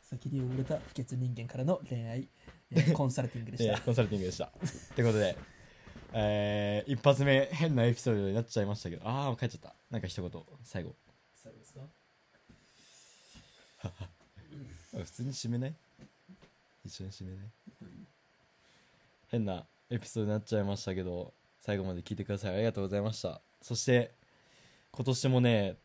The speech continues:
Speaker 2: 投稿をどんどん続けていく、いこうと思ってるので、まあ、チャンネル登録じゃねえわ。えー、フォローとね、えー、評価、そしてお便りもこんな感じでバンバン紹介いたしますので、ぜひね、このポッドキャストを応援してくれたら嬉しいなと思います。
Speaker 1: はい。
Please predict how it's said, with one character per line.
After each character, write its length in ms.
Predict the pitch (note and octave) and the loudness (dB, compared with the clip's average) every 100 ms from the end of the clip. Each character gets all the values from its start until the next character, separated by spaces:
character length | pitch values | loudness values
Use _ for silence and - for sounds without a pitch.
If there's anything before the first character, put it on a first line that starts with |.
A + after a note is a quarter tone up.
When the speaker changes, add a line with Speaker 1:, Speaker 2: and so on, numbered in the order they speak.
| - | 0
Speaker 2:
投 140 | A2+ | 0
稿 120 | A2 | 4
を 60 | G#2+ | 2
ど 100 | A2+ | 4
ん 60 | G#2+ | 2
ど 80 | |
ん 40 | G2 | 0
続 220 | - G#2 | -2 -4
け 120 | G#2 | -2
て 120 | G#2 | 0
い 80 | G2 | -2
く、 140 | - - _ | -2 -14 _
い 100 | G#2+ | -10
こ 120 | G2 | -6
う 40 | F#2+ | -4
と 100 | G2 | -2
思 100 | G2+ | -4
っ 40 | |
て 160 | - G2 | -4 -4
る 100 | F2+ | -2
の 120 | F2 | -4
で、 280 | E2 E2 - _ _ _ _ - | -6 -8 -10 _ _ _ _ -6
ま 240 | G2 F#2+ | -2 0
あ、 40 | F#2 | 0
チ 100 | G#2+ | -2
ャ 40 | |
ン 60 | G2 | 0
ネ 60 | |
ル 60 | G2 | 0
登 180 | F#2+ F#2+ | 0 -2
録 140 | F2+ | -2
じ 100 | - | -6
ゃ 40 | E2+ | -8
ね 80 | |
え 60 | E2+ | -6
わ。 200 | E2+ E2 - _ - | -10 -12 -18 _ -12
え 340 | F2+ F2 E2+ | -8 -8 -10
ー、 80 | F2+ | -8
フ 80 | G2+ | -4
ォ 40 | |
ロ 100 | F#2 | -4
ー 40 | F2+ | -4
と 120 | F#2 | -2
ね、 260 | G2+ A2+ - _ _ _ _ | 0 0 -2 _ _ _ _
え 140 | - F#2 | -6 -6
ー、 20 | |
評 200 | F2+ G2 | -2 -4
価、 260 | - E2+ - | -4 -6 -8
そ 140 | - | -8
し 100 | G2 | -6
て 160 | - F#2 | -4 -4
お 100 | G2+ | -2
便 180 | A#2 G2+ | 0 2
り 100 | F#2 | 0
も 220 | E2+ D#2+ | -4 -6
こ 80 | - | -4
ん 40 | F#2 | -4
な 60 | |
感 140 | F#2+ F2+ | -2 -2
じ 80 | |
で 80 | F2+ | -2
バ 120 | E2+ | 0
ン 60 | G2+ | 0
バ 160 | F2 E2+ | 0 -6
ン 40 | - | -10
紹 180 | - A2 | -6 -2
介 120 | G2+ | 0
い 40 | G2+ | 0
た 100 | G#2 | 0
し 100 | A2+ | 2
ま 120 | A2 | 2
す 100 | A2 | 2
の 80 | F#2+ | 0
で、 240 | F2 D#2 - - - - - - | 0 -2 -12 -20 -20 -20 -20 -4
ぜ 100 | G#2+ | -2
ひ 160 | - | 0
ね、 260 | G2 F#2+ F2+ | 0 2 0
こ 100 | G2 | -2
の 100 | G2 - - _ - | -4 -4 -16 _ -12
ポ 100 | - | -6
ッ 40 | |
ド 60 | G#2+ | 0
キ 60 | |
ャ 60 | G#2+ | 0
ス 60 | |
ト 80 | - | 2
を 20 | |
応 60 | G2 | -2
援 40 | |
し 60 | F#2+ | -2
て 60 | F#2+ | 0
く 80 | |
れ 80 | G#2 | 0
た 120 | G#2+ | 2
ら 160 | F#2+ D#2 - _ - _ _ _ _ | 0 -2 -10 _ -20 _ _ _ _
嬉 180 | A#2+ A#2 | 0 2
し 40 | |
い 20 | A2+ | 2
な 140 | G#2 | 0
と 100 | G#2 | 2
思 140 | G2+ | 2
い 20 | G#2 | 2
ま 160 | G2+ | 2
す。 180 | F#2+ - | -2 -4
Speaker 1:
は 160 | A#2+ | -2
い。 100 | A#2 | -2